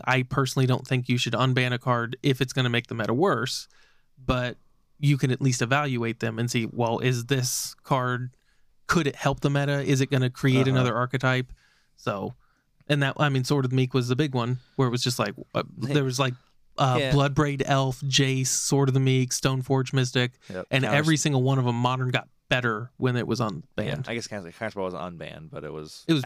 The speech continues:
Speaker 1: printed
Speaker 2: added.
Speaker 1: into it, yeah.
Speaker 2: That's one thing, like, th-, that was a Sky, Sky is Falling moment.
Speaker 1: Yep.
Speaker 2: It's like, it's actually, it's a good card, but it
Speaker 1: At least
Speaker 2: didn't
Speaker 1: from Wizards. Everybody, everybody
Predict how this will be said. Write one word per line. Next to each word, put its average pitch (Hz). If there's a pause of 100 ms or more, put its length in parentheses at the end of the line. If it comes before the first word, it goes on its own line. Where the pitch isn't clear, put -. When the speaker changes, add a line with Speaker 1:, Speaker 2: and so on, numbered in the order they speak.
(120)
Speaker 1:
printed 87
Speaker 2:
added. 104
Speaker 1:
into 131
it, -
yeah. 113
Speaker 2:
That's 101
one 98
thing, 95
like, 92
th-, 104
that 113
was 113
a 107
Sky, 101
Sky 95
is 90
Falling 87
moment. 87
Speaker 1:
Yep. 131
Speaker 2:
It's 127
like, 87
it's 87
actually, 92
it's 95
a 98
good 113
card, 107
but 92
it 120
Speaker 1:
At 139
least 139
Speaker 2:
didn't -
Speaker 1:
from 127
Wizards. 123
Everybody, 147 (380)
everybody 185